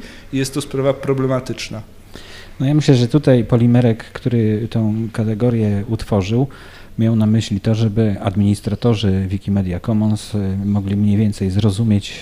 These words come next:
Speaker 2: co to jest.
Speaker 1: Tak.
Speaker 2: <laughs> Bo
Speaker 1: Niestety nie są jeszcze możliwe wyświetlanie kategorii nazwy w dowolnym języku.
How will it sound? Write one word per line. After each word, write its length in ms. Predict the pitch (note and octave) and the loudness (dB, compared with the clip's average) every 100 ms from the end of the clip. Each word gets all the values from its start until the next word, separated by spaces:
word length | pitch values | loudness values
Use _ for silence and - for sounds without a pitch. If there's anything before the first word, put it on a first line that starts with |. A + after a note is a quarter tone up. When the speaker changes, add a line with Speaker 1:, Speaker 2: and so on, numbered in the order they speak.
| - | -16
Speaker 2:
co 160 | - - | -10 -6
to 120 | - | 2
jest. 500 | G#2+ E2+ - - - - - - A#2 - - | 2 2 -4 -18 -20 -20 -18 -6 -4 -4 -4
Speaker 1:
Tak. 140 | C3+ A#2 - - | -6 -6 -8 -14
Speaker 2:
<laughs> 180 | - - | -16 -6
Bo 460 | A2 G#2+ A#2 A2 A2 | -2 4 6 6 4
Speaker 1:
Niestety 880 | D3+ C#3 - E3+ E3+ - E3+ D#3+ D#3 D#3 - - | 4 2 0 0 0 0 0 2 -2 -6 -14 -12
nie 240 | - C#3+ D#3+ | -4 0 0
są 220 | - D3 | 0 0
jeszcze 340 | D3 C3+ - | 0 0 -2
możliwe 380 | C#3 C3+ C#3 C#3+ | -2 0 2 2
wyświetlanie 600 | C3 C3 C#3 C#3+ C#3+ C#3 | 2 0 -4 0 0 0
kategorii 720 | C3+ B2+ - B2+ C3+ C#3 C#3 C3+ - - - - | -4 -6 -4 0 4 2 0 -6 -12 -18 -18 -8
nazwy 420 | C#3 C#3+ C#3+ C#3 C3+ | 0 2 2 0 0
w 60 | |
dowolnym 420 | C3 C3+ C#3+ C3+ | 2 4 4 4
języku. 480 | B2+ B2+ A2+ - - | 0 -2 -4 -10 -14